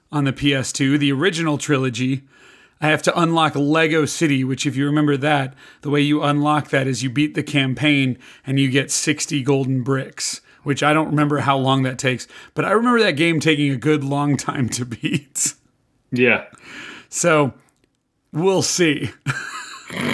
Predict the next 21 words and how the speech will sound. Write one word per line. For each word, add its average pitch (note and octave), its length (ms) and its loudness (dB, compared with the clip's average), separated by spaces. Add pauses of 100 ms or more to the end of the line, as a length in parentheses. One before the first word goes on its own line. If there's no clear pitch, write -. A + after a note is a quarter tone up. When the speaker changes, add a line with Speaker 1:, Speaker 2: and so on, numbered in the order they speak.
(140)
Speaker 1:
We'll F#3+ 320 4
see. D#3 540 2 (560)
But C#3+ 460 -2
anyway, C3 340 0 (160)
and F#3 140 2
if E3+ 80 2
it's E3 120 -2
another G3 260 2
P E3+ 180 0
S D3 120 0
two E3+ 180 -2
game, C#3+ 200 2
I C#3+ 80 2
might D3+ 260 0
just C#3 180 0
nope D3+ 340 0
out D3 220 2
on C#3 120 0
general C#3 340 0
principle C#3 580 -2
as C3+ 280 -2